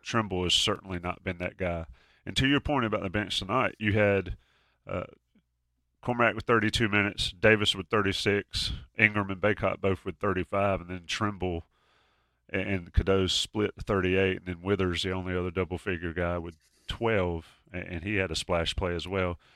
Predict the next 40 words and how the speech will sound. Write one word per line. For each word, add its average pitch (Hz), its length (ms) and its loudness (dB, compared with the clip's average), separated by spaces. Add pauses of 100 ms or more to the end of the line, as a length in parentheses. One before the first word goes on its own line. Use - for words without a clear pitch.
(240)
Greg, 117 280 8
is 92 240 4
that 139 300 6
something 135 420 -2
to 113 120 2
watch 92 640 0 (260)
this 107 140 2
season? 110 520 2 (220)
Uh, 98 200 -2
I 101 80 0
mean, 98 340 -2
obviously 104 440 0
we've 107 280 -2
hammered 101 460 0
the 101 260 0
Iron 98 400 0
Five 104 400 4
for - 160 -14
years, 98 640 -2
well, 98 180 -2
for - 180 -16
two 131 160 2
years 123 360 2
now 92 200 -2
with 87 160 -6
Hubert 107 280 -6
Davis. 87 460 -2 (520)
He's 104 180 -2
played 127 280 4
a 107 60 4
lot 98 340 2
more 110 200 0
guys 107 440 4
than 98 140 -6
he 98 100 -4
did 98 280 0
the 92 60 -12
previous 101 540 -4
two 104 140 -4
years, 92 640 -4